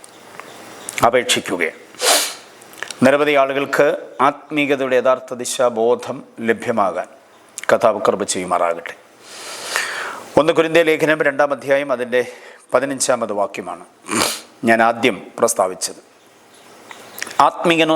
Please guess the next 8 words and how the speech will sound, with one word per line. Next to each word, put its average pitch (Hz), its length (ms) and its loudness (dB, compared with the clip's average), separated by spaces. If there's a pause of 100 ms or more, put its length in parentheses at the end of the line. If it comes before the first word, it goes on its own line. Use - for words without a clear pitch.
(120)
സകലത്തെയും 139 580 0
വിവേചിക്കുന്നു, 110 600 -4 (560)
താൻ 117 140 6 (100)
ആരാലും 127 400 2 (460)
വിവേചിക്കപ്പെടുന്നതുമില്ല. 101 1160 0 (1600)
ആത്മീകതയ്ക്ക് 160 720 2
നിരവധി 151 380 4 (2000)
വ്യാഖ്യാനങ്ങളും 139 760 2